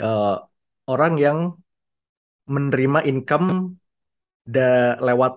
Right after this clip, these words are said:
eh, payment gateway luar ya. Gue, eh, full disclosure, gue, eh, gue nggak nerima dari PayPal,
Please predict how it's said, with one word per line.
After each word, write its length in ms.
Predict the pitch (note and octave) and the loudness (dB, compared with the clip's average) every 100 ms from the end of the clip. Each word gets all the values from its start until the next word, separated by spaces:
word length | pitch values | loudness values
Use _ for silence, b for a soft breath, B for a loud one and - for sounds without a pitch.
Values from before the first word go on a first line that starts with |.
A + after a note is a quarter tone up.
| _ _ _ _ A#2 | _ _ _ _ -8
eh, 100 | A2+ | 0
payment 260 | C3 C3 C3 | 2 2 2
gateway 240 | B2 B2+ C3 | 2 4 4
luar 200 | D3 B2 | 6 4
ya. 100 | G2+ A2 | 2 0
Gue, 140 | D3 - - _ _ _ _ _ _ _ _ - | 0 0 -8 _ _ _ _ _ _ _ _ -4
eh, 100 | C3+ C#3 | -2 0
full 140 | C3+ | 0
disclosure, 320 | C3+ C3+ D#3 D#3+ | 0 -2 2 4
gue, 120 | G3 - - C#3+ | 4 2 -6 -2
eh, 140 | C#3+ C#3 | -2 0
gue 100 | G#3 F3+ - _ _ C#3 | 0 -2 -8 _ _ -4
nggak 140 | C3 A#2 | -2 0
nerima 180 | B2 B2 | 0 0
dari 100 | A#2+ | 0
PayPal, 220 | B2 D3 | 0 0